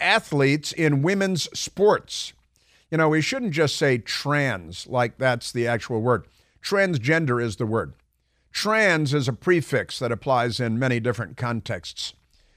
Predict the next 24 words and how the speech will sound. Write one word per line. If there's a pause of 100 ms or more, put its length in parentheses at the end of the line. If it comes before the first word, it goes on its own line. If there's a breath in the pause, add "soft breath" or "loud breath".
(220)
The
Republican-controlled
Ohio
Senate
voted
on
Wednesday
to
override
G
O
P
Governor
Mike
DeWine's
veto (460 soft breath)
of
a
ban
on
gender-affirming
care
for
minors,